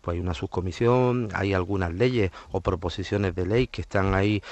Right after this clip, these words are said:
eh, diría aparcadas, pero que esperamos que se tramite cuanto antes. Y, mire, nosotros, eh, en estos momentos uno de los grandes problemas para muchos autónomos es definir qué es la habitualidad, ¿no?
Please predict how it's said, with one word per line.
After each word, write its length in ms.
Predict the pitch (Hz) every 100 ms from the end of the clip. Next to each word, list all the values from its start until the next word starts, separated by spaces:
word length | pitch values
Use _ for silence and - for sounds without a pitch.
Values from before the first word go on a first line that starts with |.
| - -
eh, 760 | - 90 90 85 87 85 85 85
diría 1040 | 80 85 85 90 98 92 - 113 131 156 113
aparcadas, 600 | - 98 - 139 139 185 - - - -
pero 300 | 101 95 92
que 380 | - 95 90
esperamos 400 | 85 - 87 92
que 100 | -
se 80 | 101
tramite 320 | 95 90 98
cuanto 380 | 101 92 82 95
antes. 260 | 123 117 92
Y, 320 | 87 90 90
mire, 220 | 90 101 95
nosotros, 680 | 98 98 98 - 98 113 113 - - - -
eh, 560 | 90 87 87 - -
en 80 | 98
estos 200 | 104 117
momentos 440 | 107 104 107 113 107
uno 320 | 107 107 101
de 100 | 95
los 100 | 101
grandes 260 | 101 123 131
problemas 340 | 107 104 123
para 160 | - 95
muchos 320 | 101 - 101
autónomos 480 | 101 95 104 107 107
es 60 | 101
definir 400 | 104 98 101 107
qué 140 | 110
es 40 |
la 80 | 107
habitualidad, 580 | 98 87 90 80 98 104
¿no? 180 | 87